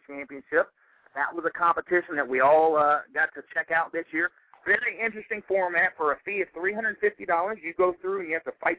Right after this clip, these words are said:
through your league and survive. If you survive, you move on to the championship round, uh, with your chance at the five thousand dollar Terminator top prize. The interesting twist on the Terminator, for all of you that didn't play it,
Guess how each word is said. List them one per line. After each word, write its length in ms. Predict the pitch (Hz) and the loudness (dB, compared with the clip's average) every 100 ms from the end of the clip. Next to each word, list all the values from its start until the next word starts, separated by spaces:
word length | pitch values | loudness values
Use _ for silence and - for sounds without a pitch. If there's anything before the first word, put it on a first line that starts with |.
| _ | _
through 160 | 190 180 | -8 0
your 220 | 180 170 | 2 2
league 160 | 170 190 | -2 -6
and 100 | 175 | -6
survive. 500 | 143 151 151 170 202 | -4 0 2 0 -2
If 100 | 135 | -6
you 140 | 165 165 | -10 -10
survive, 420 | 151 139 147 185 190 | -8 -2 0 0 0
you 100 | 147 | -6
move 220 | 147 143 | -4 -2
on 180 | 147 151 | -2 -2
to 60 | |
the 100 | 139 135 | -8 -10
championship 540 | 156 160 160 - 175 165 | -12 -14 -14 -10 -8 -2
round, 340 | 160 190 254 _ _ _ _ 135 | 0 0 -2 _ _ _ _ 4
uh, 260 | 131 131 | 6 6
with 140 | 131 135 | 2 0
your 180 | 147 175 | 2 2
chance 300 | - 165 170 | 0 -8 -8
at 100 | 170 | -8
the 80 | - - | -6 0
five 260 | 147 156 - | 2 2 2
thousand 380 | 156 160 160 151 | 2 2 2 -2
dollar 260 | 151 160 - | 0 0 -2
Terminator 460 | 165 160 156 156 156 | -6 -4 -2 -2 -2
top 220 | 165 156 | 0 -2
prize. 380 | - 156 160 214 - _ - - _ | 0 2 2 0 -6 _ -20 -20 _
The 120 | 127 160 | -6 -6
interesting 400 | - - 208 196 | -6 -8 -6 0
twist 260 | 202 220 214 | 4 4 4
on 100 | 208 | -2
the 80 | 208 | -2
Terminator, 500 | 226 247 214 156 170 | 0 0 2 0 0
for 160 | 131 139 | 0 2
all 160 | 165 | 2
of 60 | 156 | 0
you 140 | 165 | -4
that 120 | 156 165 | -4 -4
didn't 260 | 170 - | -6 -2
play 180 | 214 233 | 4 6
it, 160 | 190 | 4